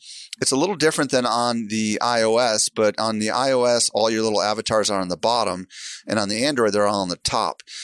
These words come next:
And what Grace determined was that she has a group avatar built into her little icons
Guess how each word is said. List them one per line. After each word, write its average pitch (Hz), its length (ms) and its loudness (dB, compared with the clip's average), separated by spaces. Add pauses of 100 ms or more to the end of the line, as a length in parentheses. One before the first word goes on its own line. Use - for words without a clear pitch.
(260)
And 110 220 0
what 113 180 2 (240)
Grace 165 560 2
determined 104 580 0
was 98 220 2
that 110 160 0
she 170 160 0
has 131 280 0
a 127 120 2
group 185 320 -2
avatar 101 640 -2 (920)
built 156 280 2
into 160 300 0
her 139 100 6
little 135 240 4
icons 92 680 -4